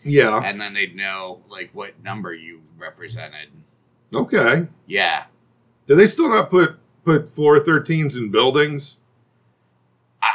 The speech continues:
Speaker 2: I don't know. I don't know. Uh, we don't have any buildings tall enough in Lawrence, Kansas to have thirteen
Speaker 1: No.
Speaker 2: floors. Yeah.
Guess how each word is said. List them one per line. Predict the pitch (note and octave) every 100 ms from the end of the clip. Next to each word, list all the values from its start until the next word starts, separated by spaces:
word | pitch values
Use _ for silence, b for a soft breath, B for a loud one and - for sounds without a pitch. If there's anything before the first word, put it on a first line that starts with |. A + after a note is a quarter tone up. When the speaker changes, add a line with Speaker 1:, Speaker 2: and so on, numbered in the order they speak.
| C#3
Speaker 2:
I |
don't | F#3+
know. | G3+ A3+ A2 F2+ -
I | B2
don't | C#3+ D#3
know. | D#3+ B2 F#2 -
Uh, | A#2+ A#2+ A#2
we | C#3+
don't | F3
have | D#3 E3
any | C#3
buildings | D3 D3+ C3 C3+
tall | - D#3+ D3
enough | B2 A2+
in | A#2+
Lawrence, | C3 B2 -
Kansas | C#3+ C#3 A#2+ B2
to | C3+
have | C3+
thirteen | C#3+ D3+ D3 D#3
Speaker 1:
No. | F3+ F3
Speaker 2:
floors. | F3 F#3 C#3 A2+ - C3+
Yeah. | D3 D3+ B2+ G#2